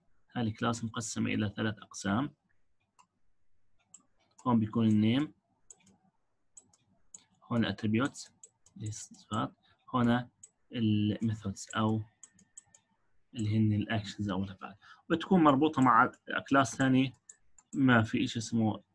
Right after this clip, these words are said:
generalization أو إشي اسمه aggregation أو إشي اسمه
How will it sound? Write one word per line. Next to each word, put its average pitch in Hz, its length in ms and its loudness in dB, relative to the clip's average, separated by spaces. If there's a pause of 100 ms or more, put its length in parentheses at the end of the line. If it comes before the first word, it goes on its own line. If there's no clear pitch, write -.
(120)
generalization 113 800 0 (400)
أو 107 120 0 (100)
إشي - 180 -6
اسمه 110 380 -2 (1120)
aggregation 123 640 0 (500)
أو 110 100 0
إشي 139 140 -4
اسمه 127 380 -2